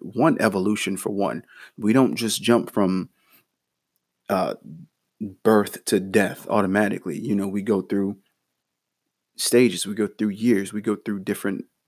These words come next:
ages and birth dates. We, we gradually get to a point and we learn and we experience from being an infant to a child, to a, a,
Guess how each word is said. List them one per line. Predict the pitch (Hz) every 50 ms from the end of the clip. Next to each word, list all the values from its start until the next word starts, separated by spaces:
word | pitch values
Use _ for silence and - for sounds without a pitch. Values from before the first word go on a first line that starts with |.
| _ _ _ _ _ -
ages | 117 120 117 107 101 101 90
and | 92 95 98 92
birth | - 110 113 107 -
dates. | - 90 87 - - -
We, | - 110 107 101 95 - _ _ - _ _ - _ _ _ _ _ _
we | - 110 113 101
gradually | 101 113 110 113 117 117 113 107
get | 107 98 -
to | - 104
a | 95
point | - - - 143 135 120 87 -
and | - 104 101 101 101
we | 107 104
learn | 104 104 117 120 117 107
and | 101 101
we | 104 -
experience | - - - - - - 120 123 117 104 95 95 - - - - - -
from | - 104 98
being | 92 104 101 98 98 98 98 98 95 - _ _ _ _ -
an | 110 107 - -
infant | 120 127 123 110 - - 107 90 - - - - _ _ _ _ _ _ _ -
to | - - 104
a | 104
child, | - - - - 127 127 117 98 92 - - 92 - _ _ _ _ _ _ _ _ _ _ _ -
to | - - 113 104 101 98 98 101 95 98 107 - _ - _ _ _ _ _ _ _ _ _ _ _ _ -
a, | 82 71 - - -
a, | - 104 95